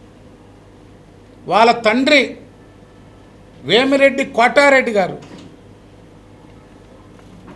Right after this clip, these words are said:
యాభై సంవత్సరాల ముందు నుంచి వాళ్ళ మైనింగ్ వ్యాపారంలో ఉన్నారు. ఆరు మైన్లు,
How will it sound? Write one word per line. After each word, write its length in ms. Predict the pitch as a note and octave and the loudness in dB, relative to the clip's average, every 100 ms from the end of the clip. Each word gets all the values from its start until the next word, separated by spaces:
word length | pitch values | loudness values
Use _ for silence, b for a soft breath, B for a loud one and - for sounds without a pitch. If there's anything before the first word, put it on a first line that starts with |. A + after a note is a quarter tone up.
| - - - - - - | -20 -20 -20 -20 -20 -18
యాభై 560 | C3 F3+ A#3 B3+ B3 A#3+ | -4 2 2 2 2 0
సంవత్సరాల 680 | - A3 A#3 - C4 C#4 C#4 | 0 -4 -6 -6 -2 0 0
ముందు 300 | A3+ A3 A#3 | -2 -4 -4
నుంచి 600 | A#3 A3+ A#3+ A3 F3+ - - - - - - - - - - - | -4 -6 -4 -2 -2 -8 -16 -18 -18 -20 -20 -20 -20 -20 -20 -10
వాళ్ళ 240 | D#3+ G#3 A3 | -2 0 0
మైనింగ్ 500 | E3+ E3 A3+ C4+ C4 | -2 -4 -2 -2 2
వ్యాపారంలో 640 | A3 G#3+ A3 G#3 G#3 F#3 | 2 2 0 -2 -4 -6
ఉన్నారు. 340 | E3+ F#3 D#3 - - - - - - - - - - - - - - - - - - - - D3+ | -6 -6 -6 -10 -20 -20 -20 -20 -20 -20 -20 -20 -20 -20 -20 -20 -20 -20 -20 -20 -20 -20 -8 0
ఆరు 420 | G3+ B3+ C4 C4+ | 4 6 6 2
మైన్లు, 520 | A#3 A#3+ C#4+ C#4+ | 2 2 2 2